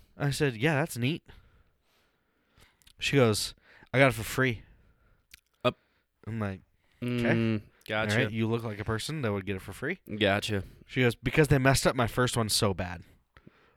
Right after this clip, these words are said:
Speaker 1: And so now I'm like, I'm over this conversation. I'm, like, leaving. I'm like, "No, wait, wait, what? I, I need to know more about this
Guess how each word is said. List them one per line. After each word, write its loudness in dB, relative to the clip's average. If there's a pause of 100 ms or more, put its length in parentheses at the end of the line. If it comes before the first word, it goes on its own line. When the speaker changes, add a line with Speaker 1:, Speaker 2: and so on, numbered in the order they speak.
(440)
Speaker 1:
And 0
so 0
now 6
I'm 2
like, 0 (280)
I'm 2
over 4
this 0
conversation. -2 (340)
I'm, -2
like, 2
leaving. 0
I'm -4
like, -8
"No, 0
wait, 0
wait, -2
what? 0 (760)
I, -4 (120)
I 4
need 2
to -2
know 6
more 4
about 2
this -2